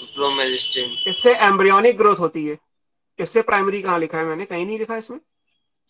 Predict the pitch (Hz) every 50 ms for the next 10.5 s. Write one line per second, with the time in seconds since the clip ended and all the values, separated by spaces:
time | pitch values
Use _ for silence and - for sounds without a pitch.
0 | _ _ - 190 202 185 165 175 165 160 160 156 151 147 147 151 - _ _ _
1 | _ _ _ _ _ _ _ _ _ _ _ _ _ _ _ _ _ _ _ -
2 | - 147 156 160 165 170 190 190 175 165 151 - - 170 151 180 185 170 160 151
3 | 151 156 147 147 160 165 165 156 160 160 151 151 156 156 151 151 156 151 151 147
4 | 147 143 135 139 135 127 - - 123 113 107 113 - - - - 220 202 240 240
5 | 214 190 170 165 175 196 208 196 170 165 156 151 - 147 - - - 143 147 156
6 | _ _ _ _ _ _ _ _ _ _ _ _ _ _ _ _ _ _ _ _
7 | - 175 180 185 180 170 165 160 165 165 170 190 214 220 - - 170 160 160 170
8 | 160 156 - 196 196 202 202 196 185 208 262 302 269 226 208 196 196 190 185 190
9 | 190 185 175 160 151 151 - - - 151 151 160 175 - - 185 185 190 185 202
10 | 180 175 165 151 147 143 147 143 143 143